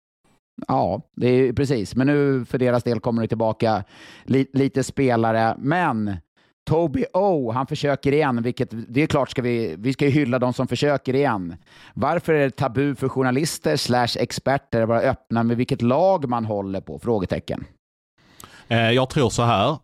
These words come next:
Speaker 2: Alltså, jag är ju så starkt förknippad med Malmö eftersom jag ändå har en stark historik i klubben.
Speaker 1: Jag skulle,
Speaker 2: Eh,
Speaker 1: nej, vä-, vänta, jag skulle vilja säga att du är mer förknippad med lite Örebrohat, faktiskt.
Speaker 2: <laughs> Ja, nej, jag är mer förknippad som Vimmerby-supporter. Nej, det är du som är det.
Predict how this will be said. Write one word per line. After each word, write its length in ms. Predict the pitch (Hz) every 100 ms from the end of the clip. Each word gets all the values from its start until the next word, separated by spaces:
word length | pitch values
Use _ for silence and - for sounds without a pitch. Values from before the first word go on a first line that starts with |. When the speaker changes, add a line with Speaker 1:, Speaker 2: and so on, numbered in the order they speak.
| -
Speaker 2:
Alltså, 320 | 113 131 117
jag 260 | 135 151 151
är 40 |
ju 140 | 143 139
så 140 | -
starkt 300 | - 131 107
förknippad 440 | - - 117 - 104
med 120 | 107
Malmö 360 | 110 110 95 95
eftersom 300 | - 98 101
jag 180 | 101 107
ändå 160 | 104
har 160 | 101 104
en 140 | 98
stark 460 | - - 131 98 -
historik 440 | 110 135 123 98
i 60 | 107
klubben. 500 | 160 127 92 104 135 - - - -
Speaker 1:
Jag 180 | 139 110
skulle, 160 | 107
Speaker 2:
Eh, 60 | 101
Speaker 1:
nej, 80 | -
vä-, 180 | 98 -
vänta, 200 | - 151
jag 80 |
skulle 160 | 147 214
vilja 140 | 196
säga 140 | 170 151
att 60 |
du 60 | 156
är 60 | 147
mer 360 | 143 139 120 104
förknippad 500 | 135 - 151 - 113
med 80 | 117
lite 140 | 104
Örebrohat, 760 | 107 107 117 107 120 117 - - 95 -
faktiskt. 440 | 90 80 82 - 135 - - - -
Speaker 2:
<laughs> 420 | 123 117 - -
Ja, 320 | 107 104 104 104
nej, 280 | 117 120
jag 160 | 120 123
är 80 | 123
mer 180 | 127 123
förknippad 460 | 120 - 123 - 101
som 160 | 123
Vimmerby-supporter. 840 | 110 127 107 92 92 90 104 98 101
Nej, 160 | 117
det 80 | 120
är 60 | 123
du 180 | 127 92
som 180 | 110
är 80 | 104
det. 140 | 98